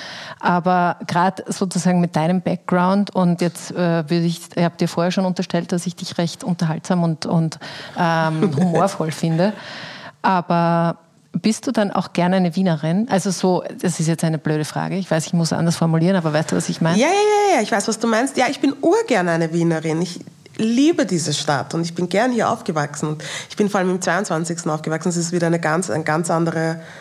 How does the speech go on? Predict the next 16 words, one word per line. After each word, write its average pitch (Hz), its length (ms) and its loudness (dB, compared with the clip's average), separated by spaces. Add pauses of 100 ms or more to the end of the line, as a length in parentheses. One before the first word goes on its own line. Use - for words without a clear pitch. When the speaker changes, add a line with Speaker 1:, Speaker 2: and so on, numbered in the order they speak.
(220)
Speaker 2:
Typ 202 380 0
Wienerin. 180 460 0 (600)
Ähm, 196 920 2 (800)
aber 240 680 0 (920)
ich 220 160 -2
kann 208 340 0
verstehen, 240 540 -2
wenn 226 120 2
Menschen 220 380 2
hierher 214 360 2
kommen 233 280 0
und 226 100 0
sagen, 208 260 0
sie 208 120 -4
packen's 170 480 -4
nicht, 339 440 0